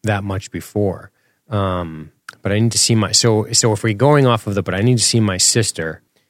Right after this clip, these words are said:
and then he just, there's that real long beat in the, uh, in the conversation. And then she's like, "Well, are you gonna say something?" And then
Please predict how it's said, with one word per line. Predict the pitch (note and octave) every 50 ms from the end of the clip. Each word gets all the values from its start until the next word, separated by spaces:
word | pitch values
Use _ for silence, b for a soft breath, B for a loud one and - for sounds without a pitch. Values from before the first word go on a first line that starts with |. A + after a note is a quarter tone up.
| _ -
and | G2 G2+
then | G2+ G2 F#2+
he | - - A2
just, | G2+ G#2 G#2 G2 - -
there's | - G#2 G2+ F#2+
that | - F#2+ F2+ F#2
real | G#2 G#2 G#2 G#2+ G#2+ A#2+ A#2+ B2 A2+ G#2+
long | G2 G2 G#2+ G#2+ G#2 G#2 G2+ G2+ F#2+ F2+
beat | E2+ G#2 G2+ G#2 G2+ - _ _
in | - A2 G#2 G2+
the, | G2 F#2+ F2+ F2
uh, | E2+ E2+ D#2+ E2+ _ -
in | G2 F2+
the | F2 E2
conversation. | - - G2 F#2 F2+ E2+ E2 - G2 G2+ G#2+ - - E2+ E2 F2 - _ _ -
And | G2 F#2+ F#2+
then | F#2 F2+ F2+ F#2 F2+ F2+ F2+ F2 - _ _ -
she's | - - - G#2+ G2 F#2+
like, | F#2 E2+ E2 -
"Well, | F2 E2+ D#2+ D#2+ D#2+
are | E2 E2
you | F2 F2
gonna | E2+ E2 E2
say | - - G2 F#2+
something?" | F#2 - G#2 G2 G2 - G#2+ A2 G#2+ G2+
And | F#2
then | F#2 F#2 F#2 F2+ F2+ E2+ F2+